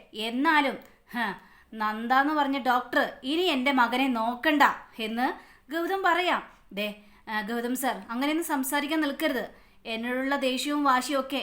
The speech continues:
എന്തിനാണ് ആ കുഞ്ഞിനോട് തീർക്കുന്നത്? പിങ്കി, ഒന്ന് പറഞ്ഞ് മനസ്സിലാക്കി കൊടുക്ക്." ഇത് കേട്ട പിങ്കി ഒന്നും മിണ്ടുന്നില്ല. അപ്പൊ ഗൗതം വീണ്ടും പറയാണ്, "ശ്ശേ, എന്തിനാ ഡോക്ടറെ? ദേ, ഞങ്ങൾക്ക് നിങ്ങളുടെ സേവനം ആവശ്യമില്ല. പിന്നെ എന്തിനാ ഞങ്ങളുടെ പിന്നാലെ നടന്ന് നടന്ന്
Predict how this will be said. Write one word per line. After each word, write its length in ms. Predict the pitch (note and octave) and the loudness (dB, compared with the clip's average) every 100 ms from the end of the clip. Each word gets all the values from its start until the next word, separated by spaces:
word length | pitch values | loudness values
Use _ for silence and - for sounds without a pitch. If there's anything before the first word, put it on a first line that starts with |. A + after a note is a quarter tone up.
| - | -2
എന്തിനാണ് 480 | C4+ D#4+ G4 C#4+ | -2 0 0 4
ആ 60 | B3+ | 4
കുഞ്ഞിനോട് 520 | B3+ B3 A#3+ C4+ D4 C4+ | 2 -2 0 2 0 0
തീർക്കുന്നത്? 440 | A#3 A#3 B3 A3+ G#3 | -2 -2 -4 -6 -8
പിങ്കി, 320 | A3+ A3 A#3+ A3+ - - | -8 -6 -6 -6 -14 -8
ഒന്ന് 140 | F#4+ - | -4 2
പറഞ്ഞ് 280 | C4+ B3 C#4 | 2 2 2
മനസ്സിലാക്കി 560 | B3+ A3 A#3+ C4 C4 | 0 -2 -2 -2 0
കൊടുക്ക്." 340 | A#3 G#3 G3+ F3+ - - - - | -4 -4 -6 -10 -14 -20 -20 -16
ഇത് 80 | E4 | -6
കേട്ട 200 | G4 D4 | -2 -2
പിങ്കി 320 | C#4 C4 B3+ | -2 -4 -4
ഒന്നും 280 | F4 D#4 F4+ | -2 -2 0
മിണ്ടുന്നില്ല. 420 | F4 C#4 C#4+ B3 - - - - | 0 0 0 -2 -6 -14 -20 -14
അപ്പൊ 140 | F#3 | -10
ഗൗതം 360 | G#3 B3 B3+ D#4 | -6 -4 -2 -2
വീണ്ടും 220 | D#4 D4 | -2 0
പറയാണ്, 400 | D#4+ D4+ D4+ B3 | 0 0 0 0
"ശ്ശേ, 260 | G3+ F4+ G4+ F4+ - - - | -4 -4 -4 -6 -14 -20 -14
എന്തിനാ 560 | G#3 B3+ C#4 D#4 G4+ G#4+ G4+ | -6 -2 0 0 0 4 6
ഡോക്ടറെ? 420 | F#4+ - E4+ C#4 F#3 - _ _ - | 6 4 2 2 0 -10 _ _ -12
ദേ, 100 | A#3 | -6
ഞങ്ങൾക്ക് 520 | D#4+ C#4+ C#4+ E4+ A4 A4 | -2 0 0 -2 -4 -2
നിങ്ങളുടെ 360 | F4 F4+ F#4+ | 0 2 0
സേവനം 440 | F#4+ F4+ D4+ F4 F#4+ | 0 4 6 6 6
ആവശ്യമില്ല. 500 | D#4+ F#4 G4+ F4 A3 E3 - - | 6 4 0 -2 -4 -8 -12 -12
പിന്നെ 260 | A3 D4 | -8 -4
എന്തിനാ 380 | G#4 D4+ G4+ E4 E3+ - - _ - | -2 -2 0 -2 -2 -10 -20 _ -6
ഞങ്ങളുടെ 560 | A#3 C4+ D#4+ F4+ F#4 G4 | -2 0 0 0 0 0
പിന്നാലെ 400 | D4+ D4 E4 E4+ | -2 0 2 2
നടന്ന് 460 | D#4 C#4+ C#4+ E4+ E4+ | 4 4 4 2 4
നടന്ന് 400 | C#4 D4 E4 | 4 4 2